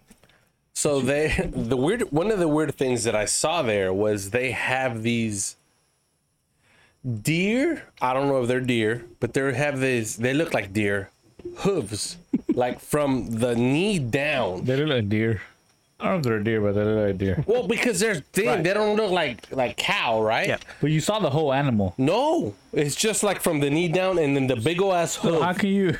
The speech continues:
Speaker 3: It, it's like a horse that didn't do leg day.
Speaker 1: Even, no, no, yes. So you were like, "Okay, what animal? It's not a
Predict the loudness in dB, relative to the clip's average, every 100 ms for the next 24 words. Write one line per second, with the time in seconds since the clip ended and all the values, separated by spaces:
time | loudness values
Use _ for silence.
0 | -2 -2 0 0 0 0 0 0 0 0
1 | 0 0 0 2 2 2 2 0 0 -2
2 | -2 -2 0 0 2 0 0 -2 -4 -2
3 | 0 0 0 0 0 0 2 2 2 0
4 | 0 0 0 0 0 0 0 0 0 2
5 | 2 0 0 0 0 0